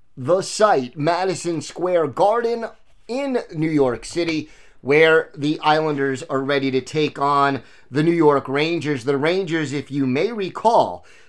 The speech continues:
uh, wearing those old John B. Ferguson jerseys with the logo or the crest on the front there, as opposed to their traditional Rangers jerseys back then.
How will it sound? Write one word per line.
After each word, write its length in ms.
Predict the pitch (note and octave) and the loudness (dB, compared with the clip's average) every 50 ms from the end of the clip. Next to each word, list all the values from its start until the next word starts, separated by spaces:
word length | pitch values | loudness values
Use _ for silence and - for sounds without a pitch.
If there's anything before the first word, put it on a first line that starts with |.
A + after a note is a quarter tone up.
| - - | -6 -2
uh, 200 | C3+ C3 B2+ B2 | 0 0 0 0
wearing 420 | C3+ C#3+ D#3+ E3+ E3 E3 D#3 D3+ C#3+ | 0 2 2 4 4 2 2 0 0
those 240 | D3 C#3+ C#3 C3+ B2 | 2 2 2 2 2
old 340 | D3+ D#3 D#3+ D#3+ D#3 C3 | 0 0 0 -2 -4 -4
John 380 | - - E3+ E3+ F3 E3 E3 D3 | -4 -2 0 0 0 0 -2 -4
B. 300 | - D3+ D#3+ D#3+ D#3 D3 | -6 -8 -8 -8 -8 -10
Ferguson 840 | - - - D#3+ F3 F3 E3 D#3+ D3+ - - - D#3 C#3+ C3+ C3+ C#3 - - - - - - | -10 -6 -4 -2 -2 -2 -2 -4 -6 -6 -6 -4 -4 -2 -2 -4 -6 -10 -18 -20 -20 -20 -16
jerseys 680 | B2+ A#2 D#3+ G3+ A3 A3 F#3 C3+ D#3 D3 C#3 C#3 C3+ B2 - - - - - - | -6 -2 0 0 0 0 0 0 -2 -2 0 -2 -4 -6 -10 -16 -20 -20 -20 -14
with 320 | - A2+ C#3 D#3+ D#3+ - - | -6 -2 -2 -2 -2 -2 -4
the 340 | C#3+ C#3 C3+ C3+ D3 - - - | -2 -2 -2 -2 -2 -6 -10 -10
logo 680 | C3+ B2+ C3 C3 C3 C#3+ E3+ G3+ G#3 E3+ D3+ C#3+ C3 | -8 -6 -4 -2 0 2 4 4 4 4 4 4 4
or 160 | C3+ C3 B2 | 4 4 2
the 80 | A#2 A#2 | 0 -4
crest 680 | - - - - - A3 G#3 E3 B2 - - - - - - - - - - - - | -10 -14 -12 -6 -2 -2 -2 -2 -4 -6 -12 -18 -20 -20 -20 -20 -20 -20 -20 -14 -8
on 480 | - C#3 C#3+ D3 D3 D3 D3 C#3 C#3+ - - | -4 0 2 2 2 2 2 0 -4 -6 -10
the 420 | C#3 A#2 B2+ B2+ B2 B2 B2 B2 | -6 -2 -2 0 0 -2 -2 -4
front 480 | B2 - - D#3 F3+ F#3+ F#3 F3 - - | -6 -4 0 2 2 2 2 0 -4 -4
there, 380 | C#3+ D3 C#3+ C#3+ C#3+ C#3+ - - _ - - - - - | -4 -2 0 0 -2 -2 -4 -8 _ -20 -20 -16 -6 -4
as 180 | C3+ C3 B2 | -4 -4 -2
opposed 440 | C#3 - - D3 C#3+ D3 C#3 - - | -4 -2 0 2 2 2 0 -2 -4
to 160 | - C#3 C3+ | -4 -2 -2
their 400 | B2+ B2 B2+ B2 A#2+ A#2 A#2 B2 - - - | 0 0 0 0 0 -2 -4 -6 -8 -12 -10
traditional 720 | - C3+ C3 C3+ D3 C#3+ - C#3+ C3+ B2+ A#2+ A2+ A2+ A2+ | -6 -4 -2 0 -2 -2 -2 -4 -2 -2 -2 -4 -4 -6
Rangers 540 | B2 B2 A#2+ B2 B2+ B2 A2 A2+ A#2 A2+ G#2 | -6 -6 -4 -4 -4 -4 -4 -6 -8 -8 -10
jerseys 540 | - - B2+ C3 C3+ B2+ A#2+ B2 B2 A2+ G2 | -8 -4 -2 -2 -2 -2 -4 -6 -8 -8 -6
back 380 | F#2+ B2 A#2 A2 G#2+ G#2 - - | -6 -6 -6 -4 -6 -10 -10 -6
then. 360 | A#2+ C#3 D3 - - C#3+ | -4 -2 0 0 -2 -2